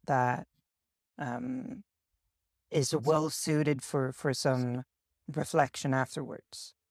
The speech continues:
saying that you all, all have had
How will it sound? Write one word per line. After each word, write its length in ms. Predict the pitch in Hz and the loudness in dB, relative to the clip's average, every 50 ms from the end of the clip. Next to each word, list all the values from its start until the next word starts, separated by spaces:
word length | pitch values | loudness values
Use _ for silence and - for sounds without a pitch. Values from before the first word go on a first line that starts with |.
| _ _ _ _ _ _ _ _ _ _ _ _ | _ _ _ _ _ _ _ _ _ _ _ _
saying 300 | - - 139 123 117 120 | -6 -4 -2 0 2 2
that 400 | 120 117 117 120 - 190 - 147 | 4 4 2 2 0 -4 -4 -2
you 160 | 151 156 160 | -2 -2 0
all, 400 | - 175 165 156 156 185 151 151 - _ _ | 2 2 2 2 2 0 -4 -8 -8 _ _
all 300 | - - 160 160 156 143 | 4 6 8 8 8 6
have 140 | 151 151 135 | 4 2 2
had 400 | - - 135 127 123 127 127 120 | 2 4 4 6 6 4 2 0